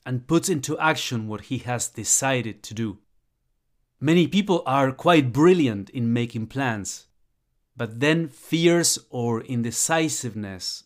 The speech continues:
get the best of them, and they end up doing nothing. So, in what instances do you see Jesus as a model of prudence?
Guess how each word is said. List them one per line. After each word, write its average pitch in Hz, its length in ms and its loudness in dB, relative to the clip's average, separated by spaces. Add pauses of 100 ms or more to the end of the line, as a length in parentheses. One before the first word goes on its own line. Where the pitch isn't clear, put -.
(120)
get 113 220 -4
the 123 80 -2
best 147 360 -2
of 104 100 -10
them, 98 280 -14 (460)
and 120 120 -4
they 113 100 -4
end 127 280 0
up 123 260 -2
doing 113 320 -4
nothing. 127 420 -6 (2000)
So, 175 480 0
in 165 200 -2
what 233 260 6
instances 196 680 2
do 135 100 -2
you 139 160 0
see - 240 2
Jesus 123 640 -2 (140)
as - 160 -8
a 123 40 -8
model 123 640 -2
of - 320 -14
prudence? 113 680 -4